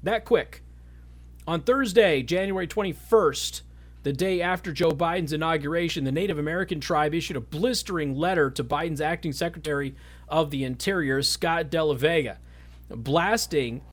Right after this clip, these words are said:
his sec-, uh, Secretarial Order number three three nine five.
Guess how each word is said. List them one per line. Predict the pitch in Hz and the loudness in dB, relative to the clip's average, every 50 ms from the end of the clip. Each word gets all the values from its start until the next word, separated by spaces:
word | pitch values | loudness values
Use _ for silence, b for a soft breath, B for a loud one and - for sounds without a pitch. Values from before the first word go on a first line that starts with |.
| B B B B B B - | B B B B B B -4
his | - 156 156 147 | 0 0 2 2
sec-, | 139 - - 175 170 - - - - | 0 -2 -2 -2 -4 -6 -8 -8 -4
uh, | 156 139 127 123 123 | -2 -2 0 0 -2
Secretarial | - - - 233 247 - 240 185 143 - - - - _ _ _ - 226 240 240 226 220 208 196 - | 0 2 2 0 0 0 -2 -4 -2 -4 -4 -4 -6 _ _ _ 2 2 2 4 4 2 2 2 0
Order | - 196 190 185 175 | 0 0 0 0 -2
number | 160 156 | -2 -4
three | 135 - 190 214 214 | -4 -4 -6 -8 -8
three | 175 202 202 190 | -6 -6 -6 -4
nine | 165 165 170 165 160 156 | -2 0 0 0 0 -2
five. | 139 - - 175 170 165 131 104 95 87 87 - - | -2 0 0 2 2 2 2 0 -2 -4 -8 -12 -16